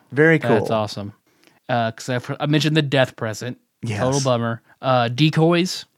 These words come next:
Speaker 2: that will make, like, a little scarecrow of whatever character that the enemies will then concentrate on.
Speaker 1: Which I thought was awesome, but it, like, pops immediately. Like, as soon as something hits it, it's gone.
Speaker 2: Yeah.
Speaker 1: And they, they keep coming for you.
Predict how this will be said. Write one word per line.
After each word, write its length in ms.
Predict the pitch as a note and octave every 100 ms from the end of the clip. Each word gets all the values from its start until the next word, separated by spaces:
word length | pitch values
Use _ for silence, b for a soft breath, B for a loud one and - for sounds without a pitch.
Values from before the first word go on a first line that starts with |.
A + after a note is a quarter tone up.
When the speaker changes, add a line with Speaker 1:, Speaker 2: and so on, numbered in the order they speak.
| -
Speaker 2:
that 180 | C3 A2+
will 80 |
make, 220 | A#2+ C3 C3
like, 120 | B2
a 40 | B2+
little 140 | B2
scarecrow 640 | - - C3+ C3 C3 B2
of 100 | A#2+
whatever 300 | A#2 A#2+ A#2
character 440 | A#2+ B2 A#2 - A#2
that 280 | A2 A2 B2+
the 60 | A#2
enemies 440 | A#2+ A#2 A2+ A2
will 100 | B2
then 240 | A2+ A2+
concentrate 580 | A2 A2 G#2+ A2+ A2 G2+
on. 240 | G#2 G2+ G#2
Speaker 1:
Which 180 | D#3+
I 120 | E3+ F3
thought 200 | F#3 F#3+
was 140 | F3
awesome, 500 | E3+ E3+ E3+ E3+ D3
but 120 | C3+
it, 100 | C3+
like, 240 | C#3 B2+ -
pops 360 | C#3 C3+ -
immediately. 800 | B2 A#2+ B2+ B2 G#2+ - D#2 C#2+ - -
Like, 160 | A2+
as 80 | B2+
soon 220 | - E3+
as 120 | F3+ E3
something 280 | F3+ E3
hits 260 | D3 D3 -
it, 160 | D#3+ - -
it's 160 | C#3 -
gone. 600 | A2+ B2+ A#2 G2 E2+ A#2+
Speaker 2:
Yeah. 180 | G#2+ G#2
Speaker 1:
And 140 | G#2
they, 120 | G2 - -
they 100 | G2+
keep 200 | - G2+
coming 280 | G2 F#2+ F2
for 220 | E2 -
you. 160 | -